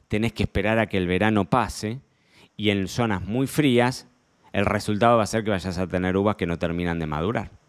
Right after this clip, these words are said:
Entonces, por eso es que necesitamos, en general, climas calientes. Por eso te hablaba de Andalucía, por eso te hablaba de Argentina, de Estados Unidos, sobre todo en California, en los valles calientes, te hablaba de Australia.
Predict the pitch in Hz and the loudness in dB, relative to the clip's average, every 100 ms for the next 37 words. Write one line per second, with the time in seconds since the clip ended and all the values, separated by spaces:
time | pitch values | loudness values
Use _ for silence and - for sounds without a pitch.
0 | _ _ _ _ - - - 87 82 104 | _ _ _ _ -20 -20 -14 -10 -2 -2
1 | 98 113 - - 90 101 87 104 120 - | 0 -4 -4 -2 2 2 0 -4 -6 -8
2 | _ - - 98 - 90 82 85 - 85 | _ -14 -8 -4 -2 -2 -2 -6 -8 -2
3 | 90 78 73 - _ - 78 - 87 98 | 0 0 -4 -12 _ -16 -12 -6 -2 2
4 | 98 92 120 - _ - _ - 87 80 | 2 2 -2 -12 _ -20 _ -10 -4 -2
5 | 80 - 131 165 131 90 76 - _ _ | -4 0 2 4 2 -2 -8 -12 _ _
6 | _ 87 85 82 85 87 90 90 92 101 | _ -2 -2 -2 0 2 4 4 4 4
7 | 101 107 120 110 107 - 82 80 82 85 | 2 2 0 2 0 0 -2 0 0 2
8 | 87 87 92 90 104 101 110 107 104 101 | 4 4 2 0 -4 0 0 2 0 -2
9 | - 82 76 85 82 - 87 90 87 85 | -2 -2 0 0 0 0 0 2 0 0
10 | 82 78 85 85 92 98 113 104 92 78 | -2 0 -2 0 0 0 2 2 2 0
11 | 87 - - 101 107 98 98 92 82 80 | -2 -4 -2 0 2 0 -2 -4 -2 2
12 | 82 85 87 - 113 101 98 | 2 2 0 0 2 2 0